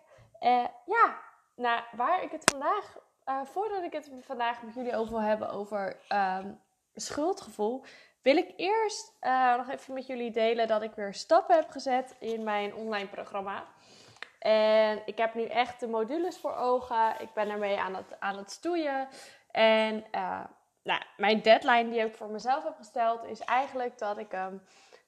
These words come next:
eind april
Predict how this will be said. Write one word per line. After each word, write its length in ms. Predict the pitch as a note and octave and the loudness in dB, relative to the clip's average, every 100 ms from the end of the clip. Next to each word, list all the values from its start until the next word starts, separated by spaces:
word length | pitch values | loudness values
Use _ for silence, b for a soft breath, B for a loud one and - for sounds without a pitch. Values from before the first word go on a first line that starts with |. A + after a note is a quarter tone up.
| _ _ _ _ _ _ _ _ C6+ C6+ b b _ _ _ _ _ _ - - | _ _ _ _ _ _ _ _ _ _ b b _ _ _ _ _ _ -14 -4
eind 720 | A#3 B3+ C#4 C#4 C#4 - - - | 2 2 2 0 -6 -10 -20 -6
april 880 | A3 A3+ D#4 F4 F4+ F4+ F4 F4 | -6 -4 -2 0 4 4 4 0